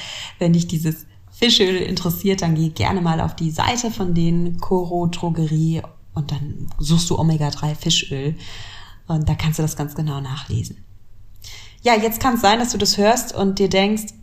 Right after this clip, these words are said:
„Boah, ich möchte gar keinen Fisch essen, ehrlich gesagt. <laughs> Ich bin Vegetarier oder Veganer und ich möchte dann natürlich auch kein Fischöl zu mir nehmen.“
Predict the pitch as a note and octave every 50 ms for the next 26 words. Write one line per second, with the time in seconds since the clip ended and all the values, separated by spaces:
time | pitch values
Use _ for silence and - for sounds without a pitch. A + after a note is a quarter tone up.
0 | - - - - F#3 F3 E3+ E3+ E3 - - - - - - - - - - -
1 | F#3 F#3 F3 E3+ F#3 F#3 - - G#3 F#3+ F#3 F3+ F3 F3 F3 F3 E3+ F3 - -
2 | - - - - - - E3 E3+ E3+ - - A#3+ A#3+ B3 B3 B3 - C4 C4 -
3 | - - C4 C4 - C4+ C4 C4 B3 A#3+ B3 B3+ B3 - A#3+ A#3+ A#3+ B3 C4 C#4
4 | C#4+ - - - - - - - - - - A3 - - - - - F#3+ F#3+ F#3
5 | F3 E3+ F3 E3+ - - G3 G3 G#3+ G#3+ C4 B3 A#3 G3+ F#3 E3+ E3+ E3+ E3 D#3+
6 | E3+ F3 F3+ G#3 A3+ B3 D4 - - - - - - - - - - G3 F#3+ F3
7 | F#3+ G3 G3 - F#3+ F#3 F3+ F3+ F3+ E3+ F3+ G3+ F#3+ F#3+ - - - - E3+ E3+
8 | E3+ E3+ - G#3+ A3 - - - D#3 D3 D3 D#3 D3+ - E3+ D#3+ D3+ D3 D3+ D3
9 | D3 D3 D3+ D3+ D3+ E3 E3 -